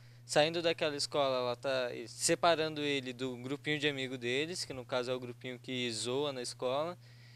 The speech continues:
e joga ele pra uma outra escola que não vai ter nenhum conhecido. Isso supostamente, porque escola pública acontece muito disso, de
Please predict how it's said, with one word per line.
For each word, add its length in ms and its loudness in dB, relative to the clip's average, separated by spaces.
e 400 -2
joga 260 6
ele 140 6
pra 160 0
uma 160 0
outra 220 0
escola 320 6
que 160 2
não 220 4
vai 100 4
ter 320 2
nenhum 240 -2
conhecido. 600 -4
Isso 280 -2
supostamente, 580 -6
porque 420 -8
escola 260 6
pública 320 -6
acontece 380 0
muito 220 -4
disso, 360 -2
de 520 -4